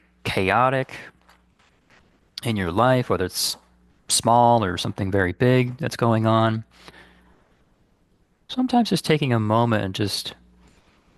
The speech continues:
sitting down, closing your eyes,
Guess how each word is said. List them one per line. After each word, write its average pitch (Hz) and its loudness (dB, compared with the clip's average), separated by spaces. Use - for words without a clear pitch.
sitting 120 0
down, 107 2
closing 101 -2
your 113 2
eyes, 95 -2